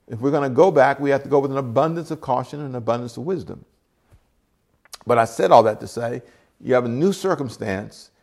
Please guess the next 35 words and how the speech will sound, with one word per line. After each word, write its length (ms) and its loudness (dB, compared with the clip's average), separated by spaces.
You 100 -8
can't 300 -2
act 160 -4
like 200 -6
you 120 -2
in 80 -4
the 60 -8
old 260 0
world. 500 -4
You 80 -2
have 160 -2
to 60 -8
have 360 -2
a 260 -6
new 540 0
attitude 760 -4
towards 420 2
the 160 -4
new 300 -2
challenges 680 -10
you 80 -10
face. 440 -18
New 200 -4
wine, 640 -4
new 320 -2
wineskins. 680 -6
What 160 -4
gets 160 -2
you 60 2
in 60 -2
trouble 300 4
is 140 0
you 80 -4
try 220 6
to 100 2